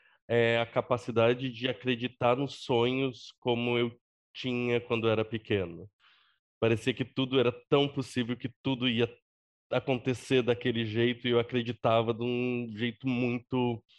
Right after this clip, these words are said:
convicto, e essa,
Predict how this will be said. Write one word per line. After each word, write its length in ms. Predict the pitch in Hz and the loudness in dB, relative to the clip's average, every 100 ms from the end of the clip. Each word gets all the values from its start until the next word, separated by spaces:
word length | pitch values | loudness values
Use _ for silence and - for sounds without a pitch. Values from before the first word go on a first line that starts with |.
| - - _ _ _ | -20 -20 _ _ _
convicto, 1080 | 143 131 123 101 120 107 - - 107 98 | 2 2 2 0 0 0 -8 -4 -2 0
e 160 | 101 110 | 0 4
essa, 960 | 113 113 - 131 117 113 110 110 110 | 4 2 -2 2 4 6 4 4 0